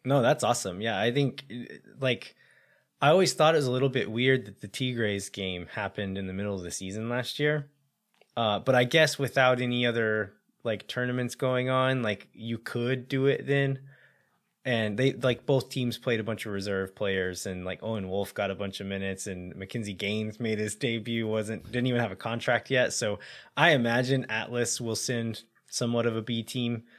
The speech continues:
to that game and maybe bring a couple of stars for, for marketing purposes. But, uh,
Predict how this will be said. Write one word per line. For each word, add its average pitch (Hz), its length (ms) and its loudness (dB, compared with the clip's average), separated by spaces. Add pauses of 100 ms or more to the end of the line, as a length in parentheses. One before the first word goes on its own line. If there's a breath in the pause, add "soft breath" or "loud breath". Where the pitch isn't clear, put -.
(500 soft breath)
to 131 120 0
that 117 260 2
game 120 320 0
and 110 80 -2
maybe 110 200 -2
bring 107 220 -4
a 101 60 -4
couple 107 280 -4
of 101 60 -2
stars 104 400 0
for, 98 320 -4
for - 140 -12
marketing 101 420 -4
purposes. 107 540 -6
But, - 440 0
uh, 92 360 -2